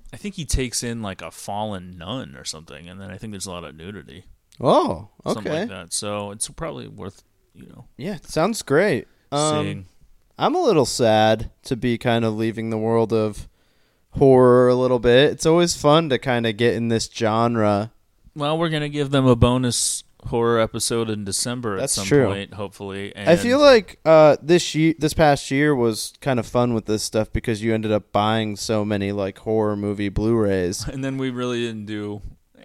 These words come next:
Speaker 1: anything that off the beaten path.
Speaker 2: Well, yeah, but I just mean, like, of us watching movies.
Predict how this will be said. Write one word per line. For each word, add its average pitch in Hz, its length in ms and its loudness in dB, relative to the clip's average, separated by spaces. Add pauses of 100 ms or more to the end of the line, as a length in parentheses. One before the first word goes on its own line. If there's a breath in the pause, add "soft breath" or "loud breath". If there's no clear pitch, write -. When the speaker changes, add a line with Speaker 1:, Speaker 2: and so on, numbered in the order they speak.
(160)
Speaker 1:
anything 104 640 -12
that 101 240 -4
off 98 200 -4
the 101 80 -14
beaten 95 320 -12
path. 104 500 -10 (520)
Speaker 2:
Well, 208 440 6 (120)
yeah, 214 320 4
but 180 180 2
I 190 120 4
just 180 220 -8
mean, 170 320 -2
like, 143 300 4
of 139 160 2
us 143 160 4
watching 120 480 2
movies. 78 560 -8